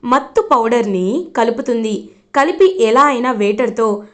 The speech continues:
ఆ జ్యూస్ హర్షవర్ధన్ తాగేలా చేయాలని ప్లాన్ వేసుకుంటుంది రోజా. అదే విషయంలో భాగంగా పార్ట్నర్స్ దగ్గరికి వచ్చి, "చూడండి, మీరు కూడా మా ఫ్యామిలీ మెంబర్స్ లాంటి వాళ్ళే, అందుకే మీకు ఒక విషయం చెప్పాలి అనుకుంటున్నాను,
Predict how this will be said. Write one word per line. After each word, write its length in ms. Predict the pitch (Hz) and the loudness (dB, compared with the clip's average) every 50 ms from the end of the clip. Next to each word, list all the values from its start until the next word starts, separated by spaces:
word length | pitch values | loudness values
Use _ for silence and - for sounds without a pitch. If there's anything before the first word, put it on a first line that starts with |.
| _ - - | _ 0 2
ఆ 120 | 330 339 | 2 2
జ్యూస్ 360 | 302 208 240 269 311 302 - | 2 0 -4 -4 -4 -2 -2
హర్షవర్ధన్ 580 | 240 220 220 - - 269 269 247 208 247 262 262 | -2 -2 -2 0 0 0 0 0 0 -2 -2 -2
తాగేలా 520 | 262 - 226 214 220 233 247 247 254 254 | 0 2 2 2 2 2 0 0 0 0
చేయాలని 720 | 247 247 - 233 208 214 214 214 208 196 196 190 190 190 190 190 - - - _ _ - | -2 -4 -6 -6 -4 -4 -4 -4 -4 -4 -4 -4 -4 -6 -8 -10 -14 -20 -20 _ _ 0
ప్లాన్ 240 | 247 240 233 233 247 | 0 0 0 0 -2
వేసుకుంటుంది 580 | 233 214 214 - - 208 202 185 196 208 233 | -2 -2 -2 -4 -6 -6 -4 -4 -2 -2 -2
రోజా. 420 | 262 233 208 202 196 220 208 214 - - _ _ _ _ _ - | -2 -2 -2 -2 -2 -2 -4 -4 -6 -14 _ _ _ _ _ -2
అదే 300 | - - 233 - 359 415 | -2 -2 0 2 2 4
విషయంలో 420 | 392 370 - - 320 294 285 285 269 | 4 4 2 2 -2 0 2 2 2
భాగంగా 540 | 214 214 208 208 202 214 214 208 202 240 349 381 - - _ _ _ _ - - | 2 2 2 2 0 -2 -2 0 0 -2 -2 -4 -8 -20 _ _ _ _ -2 0
పార్ట్నర్స్ 460 | 294 302 349 349 - 403 392 - 214 | 0 0 0 0 0 0 0 0 0
దగ్గరికి 380 | 214 220 196 208 202 196 220 202 | -2 0 0 0 -4 -4 -2 -4
వచ్చి, 500 | 196 202 - - 214 214 220 226 220 - - _ _ - - 269 | -4 -4 -4 -6 -4 -4 -4 -6 -8 -12 -20 _ _ -8 -4 -2
"చూడండి, 440 | 254 233 214 220 220 269 339 - - - _ _ _ _ - | -2 -2 -2 -2 -2 -4 -4 -8 -12 -20 _ _ _ _ -6
మీరు 220 | 226 247 285 339 370 | -2 0 2 2 4
కూడా 160 | 370 381 381 | 4 2 2
మా 100 | 359 349 | 2 0
ఫ్యామిలీ 400 | - - 262 226 226 247 277 302 | 0 0 0 0 0 0 -2 -2
మెంబర్స్ 380 | 294 285 269 262 262 262 - | -2 0 0 -2 -2 -2 -2
లాంటి 260 | 233 214 202 208 208 226 | -4 -4 -4 -4 -4 -4
వాళ్ళే, 360 | 220 208 202 190 214 - - - _ _ _ - - | -4 -2 -4 -4 -6 -8 -12 -20 _ _ _ -8 -6
అందుకే 480 | 214 220 226 214 226 247 - - - - _ _ _ - - | -4 -2 -2 -2 0 -2 -2 -2 -6 -16 _ _ _ -8 -4
మీకు 540 | 214 214 214 214 - 202 247 302 330 - - _ _ - | -2 -2 -2 -2 -2 -2 -2 -2 -6 -8 -14 _ _ -2
ఒక 160 | 285 302 320 | -2 0 0
విషయం 320 | 302 254 233 - - 311 311 | 0 -2 -2 -4 -2 -2 0
చెప్పాలి 420 | 294 294 - - 240 233 233 247 | 0 -2 -2 0 -2 0 0 0
అనుకుంటున్నాను, 720 | 233 220 214 - 233 220 214 220 214 196 190 196 220 320 | -2 -2 -4 -6 -6 -6 -6 -6 -4 -4 -4 -4 -6 -8